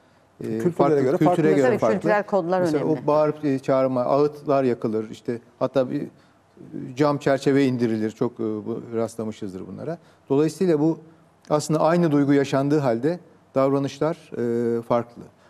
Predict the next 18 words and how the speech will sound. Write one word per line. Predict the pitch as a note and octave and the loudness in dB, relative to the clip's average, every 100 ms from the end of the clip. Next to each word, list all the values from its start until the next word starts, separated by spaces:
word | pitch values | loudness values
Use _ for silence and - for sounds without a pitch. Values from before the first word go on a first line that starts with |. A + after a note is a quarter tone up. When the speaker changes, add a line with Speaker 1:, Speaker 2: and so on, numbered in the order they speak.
| _ | _
Speaker 1:
Aynı | D3+ E3 F3 | 0 0 0
ş-, | - D3 | -4 -4
bunun | E3+ | 0
yansıması | E3 D#3+ D#3+ D#3+ E3+ | 2 0 0 -2 2
olarak | D#3 C#3 C#3 E3+ | 2 2 0 -2
da | F3 - _ _ _ _ | -4 -8 _ _ _ _
yine, | D#3 D#3+ E3 D3 | -2 0 0 0
e, | C#3 C3+ C3 B2+ _ _ _ _ _ _ _ _ | 0 0 -2 -8 _ _ _ _ _ _ _ _
intihar | D3 D3+ D3 D3+ F3+ E3+ | -2 -2 0 2 2 2
ve | D#3+ | 2
homisidin, | D3+ D#3 D#3 - D#3+ D3+ | 2 2 0 -4 -4 0
yani | B2 A#2+ | 0 -2
int-, | B2 A#2 | -6 -6
intihar | C#3+ B2+ D3 D#3+ D3 | -8 -2 0 2 2
ve | C3+ | 2
aile | C3 C#3+ | 2 2
içi | D#3 D3+ | 0 -2
saldırganlığın | - C3 B2+ C3 C3+ C3 D#3+ | -2 0 0 0 -2 -2 -4